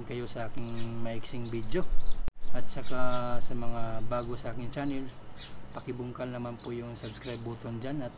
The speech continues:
pakidilig na lang po yung notification bell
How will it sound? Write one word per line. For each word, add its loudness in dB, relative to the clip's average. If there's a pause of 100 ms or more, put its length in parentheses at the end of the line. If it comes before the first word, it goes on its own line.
pakidilig -12
na -10
lang -10
po -12
yung -10
notification -12
bell -6